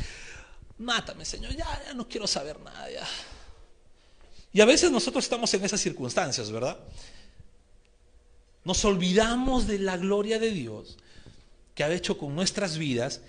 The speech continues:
y por cualquier mínima circunstancia nos tiramos a morir. En el desierto, Elías sabía que no había comida,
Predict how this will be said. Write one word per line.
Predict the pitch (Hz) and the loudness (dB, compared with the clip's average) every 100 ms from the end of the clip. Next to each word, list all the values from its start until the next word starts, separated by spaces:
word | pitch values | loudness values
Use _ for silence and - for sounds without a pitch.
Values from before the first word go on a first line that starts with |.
| - - | -8 -4
y | 170 | 0
por | 170 165 | 0 -2
cualquier | 156 156 214 202 | -4 -2 0 2
mínima | 208 220 220 208 | 2 0 -2 -2
circunstancia | 208 196 196 196 - 143 147 - - | -2 -2 -2 -2 0 -2 -2 -2 -4
nos | 127 - - | -6 -10 -14
tiramos | 131 - 98 120 - | -18 -18 -12 -10 -8
a | 156 | -6
morir. | 180 220 262 190 - - - - - _ _ _ - - - - - _ _ _ _ _ _ - - - - - - - - - | -4 0 2 0 -4 -16 -20 -20 -20 _ _ _ -20 -20 -20 -20 -20 _ _ _ _ _ _ -20 -20 -20 -20 -20 -20 -20 -20 -10
En | 151 | -4
el | 160 | -2
desierto, | 160 160 - 185 190 - - - - | 0 0 2 2 0 -2 -2 -4 -4
Elías | 127 151 156 | 0 2 2
sabía | 131 131 147 | 2 2 0
que | - | -2
no | 123 | -4
había | 143 156 | 0 -2
comida, | 160 151 156 107 104 | -2 -2 -2 -4 -6